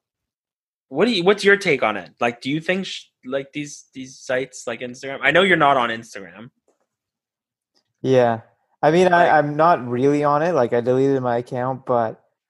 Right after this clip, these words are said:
Speaker 2: I can still go on public accounts without,
Speaker 1: Yeah, but you
Speaker 2: without
Speaker 1: can
Speaker 2: an
Speaker 1: only see
Speaker 2: account.
Speaker 1: a certain amount of pictures. You can't see.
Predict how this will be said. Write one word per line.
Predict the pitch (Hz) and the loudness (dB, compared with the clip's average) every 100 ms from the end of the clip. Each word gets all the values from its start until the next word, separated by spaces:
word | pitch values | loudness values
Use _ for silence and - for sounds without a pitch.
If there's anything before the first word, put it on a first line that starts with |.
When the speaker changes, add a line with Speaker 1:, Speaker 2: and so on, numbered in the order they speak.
| _ - | _ -6
Speaker 2:
I | 127 | -4
can | 123 | -4
still | 127 - 185 | -4 2 4
go | 156 123 139 131 131 139 | 4 -2 2 6 6 4
on | 131 123 120 | 2 -2 -4
public | 113 127 117 135 | -4 -2 0 0
accounts | 147 143 151 165 226 - - _ _ _ | -2 -2 0 0 -2 -10 -16 _ _ _
without, | 139 123 127 127 | -4 2 4 4
Speaker 1:
Yeah, | 165 | 0
but | |
you | 131 | 0
Speaker 2:
without | 127 | 4
Speaker 1:
can | 131 | 4
Speaker 2:
an | |
Speaker 1:
only | 135 | 2
see | 127 139 | 0 0
Speaker 2:
account. | 156 | -2
Speaker 1:
a | 175 | -4
certain | - 123 | -8 -8
amount | 117 104 | -8 -10
of | |
pictures. | - 120 - 92 | -14 -18 -18 -20
You | 107 | -20
can't | 113 131 110 | -14 -14 -14
see. | - 110 101 101 | -16 -16 -16 -18